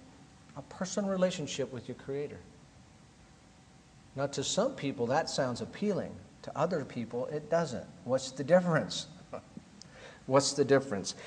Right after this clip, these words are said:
Sometimes it's what people think they have to give up to have it, things they don't want to give up. But I want to tell you, there's nothing on earth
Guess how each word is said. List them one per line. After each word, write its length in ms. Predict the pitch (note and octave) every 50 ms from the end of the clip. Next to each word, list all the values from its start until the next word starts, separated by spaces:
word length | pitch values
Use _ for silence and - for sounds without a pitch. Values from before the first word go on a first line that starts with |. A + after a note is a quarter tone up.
| - -
Sometimes 520 | - - G3 A#3+ A3+ A3 A3 G3 F3+ D3+
it's 160 | D#3+ D3 -
what 260 | D3+ D3+ D#3+ E3 - C#3
people 260 | E3 D#3+ D#3 D3 C3+
think 240 | C3+ - F3 E3+ E3+
they 120 | F3 D#3
have 200 | D#3+ D#3+ - -
to 80 | C3 A#2+
give 280 | A2 A#2+ C#3+ C3+ A2+ C#3
up 220 | D#3+ D#3+ - -
to 80 | A2+ F#2+
have 240 | B2 C3 C3+ A2+
it, 100 | F2+ - - - - - - - - - -
things 220 | C#3+ C#3 C#3 A#2
they 140 | - A#2+ A2+
don't 300 | G#2+ G#2+ A#2+ C3 C#3 D3
want 260 | B2 G2+ G2 E2 -
to 80 | - G2+
give 240 | G2 A2 G#2+ F#2+ A2
up. 220 | A2+ G#2+ - - - - - - - - - - - - - - - - - - - - - - - - - - - - - - -
But 100 | - D3+
I 60 | E3
want 200 | F3+ F#3 F3+ E3+
to 80 | D#3+ -
tell 160 | - F#3 F3+
you, 160 | F#3 F3 D3
there's 280 | C#3 B2+ C3 C#3+ - -
nothing 400 | D3 D3+ E3+ F#3 F3+ F#3 E3+ E3
on 180 | D#3+ D#3 D3+ -
earth 560 | - D#3+ D3+ B2+ A2+ - - - - -